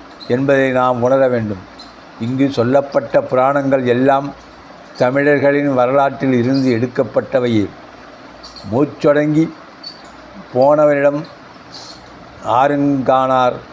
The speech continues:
மோட்சத்தின் நரகதி இருப்பும் காணார், வாச்சென்றே வந்த வழி ஏற்றங் காணார்,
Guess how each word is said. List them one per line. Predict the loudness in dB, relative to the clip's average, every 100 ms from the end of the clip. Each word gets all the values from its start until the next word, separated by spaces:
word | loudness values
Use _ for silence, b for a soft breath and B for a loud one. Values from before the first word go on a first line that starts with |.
| -20 -20 -20 -18 -4
மோட்சத்தின் | 0 0 0 -4 -2 -4 -4 -8 -14 -8 -2
நரகதி | 0 2 2 2 0 -2 -12 -10
இருப்பும் | -2 -2 -2 -4 -2
காணார், | 0 0 0 -2 -4 -10 -20 -20 -18 -18 -18 -18 -18 -14 -2
வாச்சென்றே | 0 0 -2 -2 0 0 2 2
வந்த | 0 2 2
வழி | 2 0 2
ஏற்றங் | 0 0 -2 -2
காணார், | -2 -2 0 0